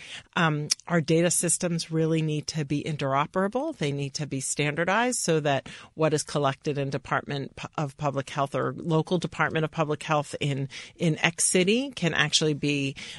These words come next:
um, synthesized and, and standardized to, uh, Y Department of Public Health so we can actually cross and compare.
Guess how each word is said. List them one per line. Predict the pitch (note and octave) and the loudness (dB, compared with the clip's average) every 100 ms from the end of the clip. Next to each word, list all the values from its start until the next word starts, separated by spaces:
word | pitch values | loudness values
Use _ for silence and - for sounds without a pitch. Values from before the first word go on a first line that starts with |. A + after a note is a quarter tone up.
| - | -2
um, | D#3+ D#3 D3 | 2 2 2
synthesized | - - G3+ G3 F#3 G3 F#3 G#3 - | -2 4 4 4 4 6 6 4 2
and, | D#3+ D3+ | 0 2
and | D3+ D3+ D3+ | 0 2 0
standardized | - E3 E3 D#3+ F3+ G#3 - | 4 4 6 6 6 4 0
to, | - D#3 C#3 - | 4 4 4 0
uh, | F3+ | -2
Y | C#3+ D3 C#3+ F3+ | 2 6 8 6
Department | F#3 - F3 E3+ | 2 0 2 2
of | E3+ | 0
Public | - E3+ E3+ | 0 -2 -2
Health | G3+ - | -4 0
so | |
we | D3+ D3 | 0 0
can | D3+ B2+ | -2 -2
actually | C3 - C#3 | 0 0 -2
cross | - C#3 C#3 | 2 2 2
and | D3 C#3+ | -2 -4
compare. | C3+ C3 - C3 - D#3 | -4 -4 0 2 2 0